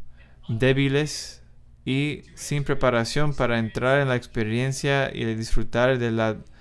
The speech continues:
de la buena tierra. Pero mi carga hoy, si tenemos misericordias del Señor y, y que podamos dejar nuestros conceptos naturales,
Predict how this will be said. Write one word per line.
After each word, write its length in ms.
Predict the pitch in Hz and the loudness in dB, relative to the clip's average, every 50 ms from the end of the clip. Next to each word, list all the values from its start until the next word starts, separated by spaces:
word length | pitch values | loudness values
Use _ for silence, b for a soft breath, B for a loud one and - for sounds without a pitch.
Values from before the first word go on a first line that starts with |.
| B B B B B B B B B B B - - - | B B B B B B B B B B B -20 -18 -8
de 140 | - 117 117 | -4 -2 0
la 100 | 113 113 | 0 0
buena 300 | 113 117 123 123 120 117 | 0 0 0 0 0 -2
tierra. 420 | - - 151 156 147 127 110 - - - - - - - | 0 2 2 4 4 2 0 -4 -8 -14 -20 -20 -20 -10
Pero 320 | - 123 127 127 131 127 123 | -6 -2 0 0 0 0 -2
mi 260 | 123 123 127 120 117 | -2 -2 -2 -4 -4
carga 500 | 117 - 131 147 156 156 147 147 143 127 | -4 -2 0 0 0 0 0 -2 -2 -2
hoy, 460 | - - 135 117 110 110 - - - - - - - - | -2 -2 0 0 -2 -2 -6 -8 -14 -18 -20 -20 -18 -14
si 140 | - - 127 | -12 -12 -8
tenemos 580 | - 127 127 139 147 151 156 160 165 151 143 | -6 -4 -2 0 0 0 0 0 0 -2 -2
misericordias 1040 | 131 131 131 123 - 143 131 117 117 117 - 131 139 151 151 143 147 151 151 151 139 | -4 -4 -4 -2 0 0 0 0 -2 0 2 2 2 2 2 0 0 0 0 -2 -2
del 160 | 127 117 110 | -4 -4 -4
Señor 520 | 107 - - 120 113 120 139 135 117 110 B B B B B B B B B B B B B - - | -4 -6 -6 -6 -4 -2 -2 -2 -2 -4 B B B B B B B B B B B B B -18 -16
y, 120 | - - - - - - | -16 -16 -16 -18 -16 -14
y 120 | - 117 | -14 -8
que 180 | 113 - 120 113 | -4 -4 -4 -2
podamos 680 | - - 120 117 120 131 139 143 143 147 139 139 - | 0 0 2 2 2 2 2 0 0 0 -2 -4 -4
dejar 480 | 123 120 120 120 123 135 135 147 147 143 | -2 -2 -2 -2 0 0 2 2 2 2
nuestros 280 | 131 135 131 - 139 - | 0 -2 -2 -2 -2 0
conceptos 520 | 127 117 - - 131 127 131 - 131 127 | 0 0 0 0 -2 -2 -2 -2 -2 0
naturales, 1000 | 127 120 113 - 120 113 110 123 135 143 135 123 120 123 123 - - - - - | -2 -4 -4 -4 -4 -2 0 2 2 2 0 -2 -4 -4 -6 -8 -10 -12 -14 -18